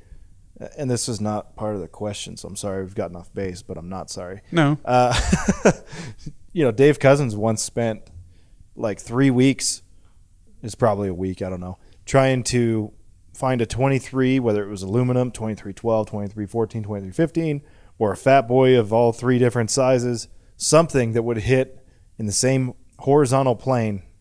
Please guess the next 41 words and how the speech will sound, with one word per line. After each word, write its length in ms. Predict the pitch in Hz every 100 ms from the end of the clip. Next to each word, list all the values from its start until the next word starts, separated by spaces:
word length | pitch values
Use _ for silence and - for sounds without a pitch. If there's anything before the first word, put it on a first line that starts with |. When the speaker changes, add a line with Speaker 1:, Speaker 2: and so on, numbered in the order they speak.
| _
Speaker 1:
as 220 | 113 107
his 220 | 117 107 92
Pro 240 | 160 151
Tours. 420 | - 98 78 - _ _ - - - - -
And 100 | 98
he 100 | 120
wanted 240 | 120 113
to 60 | 110
use 180 | 113 107
them 120 | 110
for 240 | - 113
the 60 | 107
bunny. 280 | 107 147 98
He 140 | 98
could 200 | 98 95 - _
figure 340 | - 113 110
out, 100 | 104
you 60 | 117
know, 60 | 101
he 60 |
could 160 | 104 95
make 200 | 101 98
a 40 |
pencil 300 | - 110 104 104
mark 260 | 104 107
on 80 | 104
his 100 | 101
sight 240 | - 104
tape, 160 | 107 107
but 80 | 127
he 60 | 147
didn't 180 | 160
wanna 180 | 139 135
have 160 | 120 120
to 80 | 120
go, 220 | 117 107
"Okay, 200 | 104 104
I 60 | 98
need 140 | 110
to 60 | 101
move 160 | 101